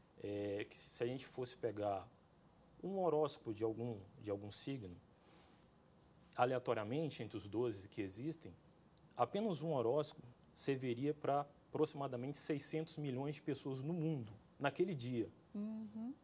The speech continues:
Speaker 1: Então, tem essa, essa questão, digamos, é, um pouco difícil, né, de, de explicar na astrologia. Do ponto de vista da astronomia, a gente, é,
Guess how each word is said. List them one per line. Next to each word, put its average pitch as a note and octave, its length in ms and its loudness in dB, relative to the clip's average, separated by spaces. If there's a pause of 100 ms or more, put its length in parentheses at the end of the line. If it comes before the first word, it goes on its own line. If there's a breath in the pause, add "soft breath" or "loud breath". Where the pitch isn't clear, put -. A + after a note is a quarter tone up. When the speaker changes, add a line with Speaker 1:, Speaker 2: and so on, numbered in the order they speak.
(240)
Speaker 1:
Então, C3+ 180 -4
tem D#3 220 0
essa, D3+ 360 2
essa A#2+ 220 0
questão, A#2+ 640 -2
digamos, G#2+ 720 -6 (560 loud breath)
é, G2 480 0 (100)
um G#2+ 60 -12
pouco G#2 720 -2 (440)
difícil, C#3+ 560 -4
né, G#2 200 -6 (160)
de, G2 140 -4
de G2+ 360 -8
explicar A2 480 -6
na A2 80 -6
astrologia. A2 640 -2 (640 loud breath)
Do D3 140 2
ponto B2+ 300 0
de G#2+ 120 -2
vista A2 280 -2
da A2 60 -4
astronomia, A2 760 0
a A2+ 120 2
gente, D3 440 -2 (640 loud breath)
é, A2 480 4